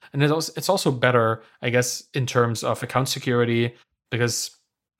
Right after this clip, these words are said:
for business accounts, if you have a credit card, um, first off, they will have fraud protection systems that are mostly improved compared to the ones that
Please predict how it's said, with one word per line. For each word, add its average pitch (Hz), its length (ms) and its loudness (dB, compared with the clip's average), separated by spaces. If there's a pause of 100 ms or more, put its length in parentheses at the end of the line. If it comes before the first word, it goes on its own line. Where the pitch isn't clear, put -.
(240)
for - 160 -2
business 139 300 0
accounts, 120 380 -2
if 127 100 -4
you 135 40 2
have 120 100 0
a 120 40 -2
credit 113 320 0
card, 107 440 -2 (680)
um, 110 380 -2
first 143 240 0
off, 123 80 2
they 120 100 0
will 110 120 0
have 110 100 -2
fraud - 300 0
protection 120 420 -6
systems 117 460 -6
that 117 120 -4
are 117 120 -4
mostly 123 1200 0 (800)
improved 139 680 2
compared 120 380 0
to 117 100 -4
the 113 100 -2
ones 110 260 -2
that 107 280 -2